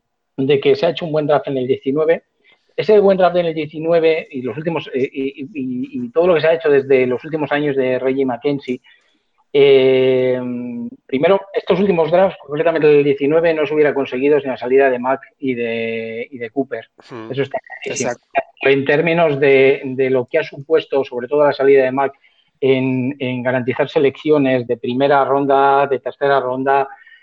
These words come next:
Speaker 1: eh, las que suponen, o las que vienen en el dos mil veinte también, algunas fijas creo y otras condicionadas,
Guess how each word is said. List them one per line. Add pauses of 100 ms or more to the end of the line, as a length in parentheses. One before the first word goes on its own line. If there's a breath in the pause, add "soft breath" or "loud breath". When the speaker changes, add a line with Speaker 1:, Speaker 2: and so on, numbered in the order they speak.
(160)
Speaker 1:
eh,
las
que
suponen,
o
las
que
vienen
en
el
dos
mil
veinte
también,
algunas
fijas
creo
y
otras
condicionadas,